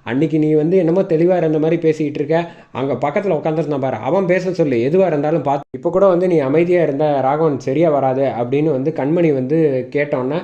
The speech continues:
மாறனை பார்த்து வந்து ராகவன் வந்து கேக்குறாங்க, "என்னடா நடந்துச்சு? அது ஏதாவது மறைக்கிறேன்னா சொல்லிரு" அப்படின்னு கேட்டோன்னே, "என்ன கேட்ட?" அப்படின்னு மாறன் வந்து செம கோவமாயிடுறாருன்னே சொல்லலாம் அந்த இடத்துல. "என்ன, நான் நடந்த எல்லாத்தையும் சொல்லிடட்டுமா?"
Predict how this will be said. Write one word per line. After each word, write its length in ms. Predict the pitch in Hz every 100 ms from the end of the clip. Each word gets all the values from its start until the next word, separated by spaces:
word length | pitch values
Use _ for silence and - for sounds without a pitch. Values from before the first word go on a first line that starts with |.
| - - _ _
மாறனை 340 | 127 156 220 175
பார்த்து 260 | 139 135
வந்து 240 | 147 139 180
ராகவன் 320 | 143 175 180
வந்து 220 | 135 143
கேக்குறாங்க, 480 | 147 139 131 127 127
"என்னடா 420 | 127 160 202 180
நடந்துச்சு? 580 | 156 139 131 143 135 147
அது 300 | 147 123 127
ஏதாவது 360 | 123 135 160 165
மறைக்கிறேன்னா 560 | 135 147 170 160 143 151
சொல்லிரு" 340 | 147 170 156 135
அப்படின்னு 420 | 120 123 143 156
கேட்டோன்னே, 360 | 156 135 139 170 - - - _
"என்ன 280 | 117 151 196
கேட்ட?" 280 | 202 185 208 254 - -
அப்படின்னு 340 | 135 143 170 185
மாறன் 340 | 143 170 196
வந்து 160 | 165 170
செம 300 | 139 208 208
கோவமாயிடுறாருன்னே 1400 | 214 214 202 180 170 160 156 160 156 147 143 147 156 165
சொல்லலாம் 380 | 156 143 147 160
அந்த 160 | 135
இடத்துல. 260 | 131 139 143 127 - - - _ _ -
"என்ன, 280 | 131 151 127
நான் 360 | 123 147 143
நடந்த 320 | 143 156 185 147
எல்லாத்தையும் 340 | 156 160 156
சொல்லிடட்டுமா?" 500 | 151 170 160 139 151